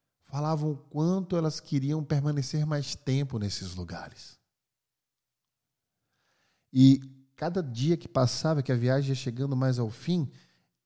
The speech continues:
existia ali uma sensação de quero mais, de que quero ficar mais, vamos voltar pra vida real. Nas segundas-feiras, por exemplo, ah, das vidas, né, após viagens, que a gente volta à nossa rotina, ao nosso trabalho,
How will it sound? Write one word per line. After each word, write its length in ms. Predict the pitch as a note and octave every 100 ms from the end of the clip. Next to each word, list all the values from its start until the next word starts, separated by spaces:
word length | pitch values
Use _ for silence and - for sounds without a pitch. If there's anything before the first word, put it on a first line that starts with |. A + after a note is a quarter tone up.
| _
existia 720 | - C3+ C#3 B2+ - - F3
ali 180 | D#3+ D3+
uma 180 | D#3+ D#3
sensação 600 | C3+ D#3+ - B2+ - D3
de 180 | C3 C#3
quero 300 | - C3+ C3
mais, 520 | G#2 A2+ B2+ B2+ A2
de 120 | G2+
que 200 | - A2+ -
quero 200 | A#2+ A#2
ficar 280 | - - G2
mais, 580 | F2+ A2 C3 B2+ A2 G2
vamos 240 | A2 B2
voltar 320 | A#2 A2 B2
pra 120 | A#2 A2
vida 200 | A2+ G#2+
real. 520 | G2 F#2+ A#2+ B2+ A2+ - - -
Nas 240 | B2 C3 C3
segundas-feiras, 1200 | B2+ C#3 B2+ A2 - C#3+ D3+ C3 F#2+ F2+ - _ _
por 120 | -
exemplo, 680 | G#2 F#2+ A2 C#3+ D3 G2 F#2 _ _ _ _ _ _ _ _ _
ah, 460 | G2+ G2 F#2+ F#2 F2+ - _ _ F#2+
das 240 | G2+ F2
vidas, 460 | F2 A2 C#3+ A2 F2+
né, 240 | G2+ A#2+ -
após 920 | - - _ A#2 A#2 G#2+ - - - _ _ _ _ _ _ _
viagens, 640 | G2 G#2 A#2 C3+ G2+ F#2
que 80 | G2
a 20 |
gente 220 | G2 G#2
volta 340 | G2 A2 A#2+
à 40 | A2
nossa 260 | G#2+ -
rotina, 340 | G2 F#2 - A2
ao 60 |
nosso 240 | G#2 G2 -
trabalho, 600 | G#2+ F#2+ A#2 D3 A#2